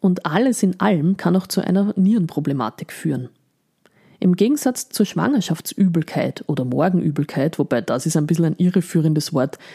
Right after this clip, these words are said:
weil die Übelkeit eigentlich immer den ganzen Tag besteht, oder im Fachausdruck Emesis gravidarum, die achtzig Prozent der Schwangeren kennen, selten zum Erbrechen führt und meistens damit aufhört, wenn man was isst.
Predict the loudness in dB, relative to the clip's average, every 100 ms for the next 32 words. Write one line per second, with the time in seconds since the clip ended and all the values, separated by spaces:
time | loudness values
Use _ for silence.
0 | -8 0 2 2 2 2 0 2 2 2
1 | 2 2 0 -2 -2 -4 -4 -4 -4 -6
2 | -6 -4 -6 -8 _ -20 -20 -20 -20 -2
3 | 2 4 2 0 -4 0 -2 0 -2 -2
4 | -4 -6 0 2 0 -4 -6 -4 -2 -2
5 | -2 -2 0 0 -2 _ _ -6 0 0
6 | 0 -2 0 -2 0 2 2 -2 -2 -2
7 | 0 0 -2 2 2 4 2 0 _ _
8 | -4 0 2 2 0 2 4 2 2 0
9 | 2 0 2 2 2 0 -18 -20 -20 0
10 | 2 4 2 2 0 0 0 2 2 0
11 | 0 0 0 0 0 2 2 2 0 -2
12 | -8 -8 -14 -18